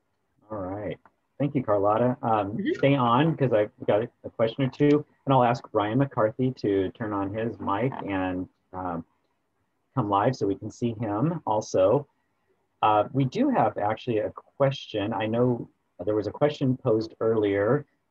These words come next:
Speaker 1: that, um, Ryan, uh, started to answer and, and did. And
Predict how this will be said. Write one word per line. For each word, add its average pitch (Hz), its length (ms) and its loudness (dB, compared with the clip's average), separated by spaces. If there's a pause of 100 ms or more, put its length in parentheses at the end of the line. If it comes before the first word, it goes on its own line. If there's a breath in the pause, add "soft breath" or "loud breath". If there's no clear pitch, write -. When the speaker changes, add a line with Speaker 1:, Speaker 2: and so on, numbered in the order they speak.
(160)
Speaker 1:
that, 95 420 0 (240)
um, 87 480 -2 (880)
Ryan, 107 680 0
uh, 98 280 0 (380)
started 110 300 0
to 92 100 -4
answer 113 560 -2
and, 95 520 -4
and 95 200 -8
did. 98 340 0 (140)
And 92 560 -6